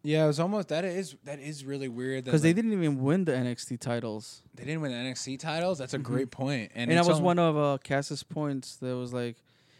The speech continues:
Speaker 2: you know, "Because of you, I've never been, I've never had W W E Gold," or something like that.
Speaker 1: Oh, that's really good, because Enzo does always get his ass kicked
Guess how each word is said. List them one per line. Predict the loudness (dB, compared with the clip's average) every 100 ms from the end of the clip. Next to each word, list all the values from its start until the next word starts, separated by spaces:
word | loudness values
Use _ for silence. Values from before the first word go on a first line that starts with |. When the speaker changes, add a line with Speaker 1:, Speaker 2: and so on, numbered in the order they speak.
| _ -4
Speaker 2:
you | -2
know, | -2 -2
"Because | -2 0 2
of | 2 4
you, | 6
I've | 6 4
never | 2 0
been, | 0 -2 0 0
I've | -2 -2
never | -2 -2
had | -2 -4
W | -4 -4
W | -4 -2 -4
E |
Gold," | -2 -2 -2 -6
or |
something | -8 -10 -10
like | -12 -10
that. | -10 -10 -8
Speaker 1:
Oh, | -4 2 4 4 6 6 6 2
that's | -2 -2 -2
really | -4 0 0 0
good, | -4 -4
because | -4 -2 -2
Enzo | 0 0 0
does | 0 0
always | 0 -4 -4
get | -4
his | -6 -6
ass | -6 -6
kicked | -6 -8 -8